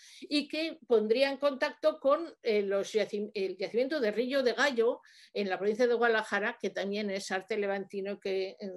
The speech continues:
tra-, trabaja el equipo de Balbini y Primitiva Bueno. Es decir, que parece que en un ambiente supuestamente frío,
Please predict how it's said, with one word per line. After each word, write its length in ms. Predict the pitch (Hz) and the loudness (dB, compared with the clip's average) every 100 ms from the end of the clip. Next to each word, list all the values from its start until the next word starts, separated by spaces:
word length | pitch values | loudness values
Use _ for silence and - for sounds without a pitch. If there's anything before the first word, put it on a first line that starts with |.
| 175 | -8
tra-, 480 | 196 180 185 - 180 | -4 -2 -4 -8 -6
trabaja 360 | 170 190 - 202 | -4 -4 -4 -4
el 120 | 185 | -4
equipo 280 | 175 196 196 | -6 -4 -4
de 120 | 190 | -2
Balbini 680 | 175 190 202 190 190 185 - | -4 -4 -6 -6 -8 -12 -12
y 160 | 196 185 | -10 -8
Primitiva 480 | 202 208 202 180 | -8 -6 -2 -2
Bueno. 320 | 196 190 196 _ _ _ _ _ | -4 -10 -18 _ _ _ _ _
Es 160 | 277 269 | 4 6
decir, 460 | 277 262 202 170 - | 4 4 0 -2 2
que 380 | 254 226 196 196 - - | 8 8 6 -4 -18 -10
parece 440 | - 208 254 302 349 | -2 4 4 4 2
que 100 | 254 | 4
en 80 | 226 | 6
un 200 | 254 269 | 6 4
ambiente 480 | 262 277 269 254 | 2 0 4 4
supuestamente 760 | 233 208 240 254 254 247 254 277 | 4 4 2 4 2 0 2 2
frío, 520 | 269 269 233 226 240 | 2 0 2 2 -2